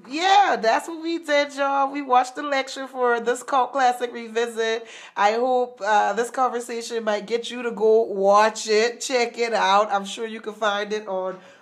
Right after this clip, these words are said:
all these many streaming platforms. And, I mean, have a ball. That's a funny movie.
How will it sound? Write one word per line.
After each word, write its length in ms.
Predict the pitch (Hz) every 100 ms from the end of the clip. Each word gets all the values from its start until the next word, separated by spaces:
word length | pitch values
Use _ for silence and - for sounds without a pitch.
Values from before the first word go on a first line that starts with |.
| _
all 240 | 185 202 208
these 200 | 208 196
many 280 | 196 208 214
streaming 500 | - 220 214 196 185
platforms. 1000 | 254 262 247 247 262 247 247 240 233 240
And, 140 | 254
I 180 | 247 254
mean, 200 | 262 269
have 300 | 294 311 262
a 100 | 214
ball. 580 | 170 185 190 190 175 180
That's 280 | 185 214 233
a 80 |
funny 360 | 226 233 202 202
movie. 460 | 190 202 185 175